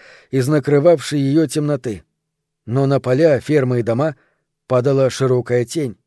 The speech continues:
Тень Аримана, бога-разрушителя во всем его природном величии. И тень эта никогда не исчезнет. Что-то шевельнулось. Какое-то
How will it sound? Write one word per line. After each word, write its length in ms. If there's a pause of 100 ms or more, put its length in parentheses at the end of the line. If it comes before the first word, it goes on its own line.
(380)
Тень 360
Аримана, 680 (520)
бога-разрушителя 1160
во 140
всем 260
его 220
природном 580
величии. 540 (500)
И 140
тень 300
эта 260 (420)
никогда 680
не 240
исчезнет. 720 (720)
Что-то 360
шевельнулось. 840 (520)
Какое-то 540